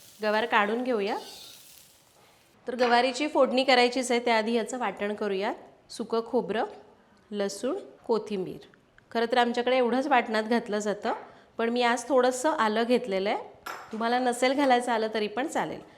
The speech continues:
पाणी न घालता याला जाडसर वाटूया. आणि हे घ्या, आपलं हे वाटण पण तयार झालं, पटकन होतं. आता त्याच कढईमध्ये फोडणी करू. एक चमचा तेल गवार भाजायला घेतलं, दोन चमचे तेल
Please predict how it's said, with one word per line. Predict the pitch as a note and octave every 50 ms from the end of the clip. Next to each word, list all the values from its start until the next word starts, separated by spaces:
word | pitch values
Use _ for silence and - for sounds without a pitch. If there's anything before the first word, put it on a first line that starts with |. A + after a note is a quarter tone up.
| - _ _ _
पाणी | B3 A#3+ A#3 C4 D4
न | D4 C#4 C#4 D4+
घालता | D4 D#4+ C#4 A#3 - A3+
याला | A3 A3 G#3+ A3 C4+ E4+ -
जाडसर | B3+ A3+ G3+ F#3 F#3 - G3+ F#3+
वाटूया. | F3 E3+ - - - - - - - - _ _ _ _ _
आणि | - G3 A3
हे | A3+ A#3 G3+
घ्या, | E3 F#3+ F3
आपलं | F3 - G3+ G#3
हे | G#3 A#3+
वाटण | A#3+ B3 A3 G3+ - A3 A#3 A#3+
पण | A#3+ C4+ C4+ C4+ C4+
तयार | B3+ A3+ G#3+ G#3+ G#3+
झालं, | G3+ A3+ A3 G#3 A3+ C4+ G#4 - - - -
पटकन | A#3+ A#3+ - - C4 B3+ B3
होतं. | A3+ F#3 - F3 D#3+ - - _ _ _
आता | - G#3 B3 B3
त्याच | - B3+ B3 B3+ B3+ -
कढईमध्ये | - C4+ C4 C4+ C4+ C4 B3+ A#3 C4 C#4
फोडणी | - C#4 B3 G#3 G3+ G#3+ G#3+
करू. | - A3+ G#3 A3 B3+ G4 - -
एक | - G#3+ G#3 -
चमचा | B3+ A#3+ A#3 A3+ - A#3 A#3
तेल | A#3 B3 B3+ C4+ F4 - - - - -
गवार | G#3+ A3+ A3 A3+ A#3
भाजायला | A#3 A#3+ A3+ G3+ A#3+ A#3+ B3 B3
घेतलं, | A#3+ B3 A#3 A#3+ A3 A#3 C4 B3+
दोन | A3+ A3+ G#3+ G#3+ G#3+
चमचे | A3 A3 G#3 G#3 G#3 A3 G#3
तेल | G#3+ A#3 A#3 A#3+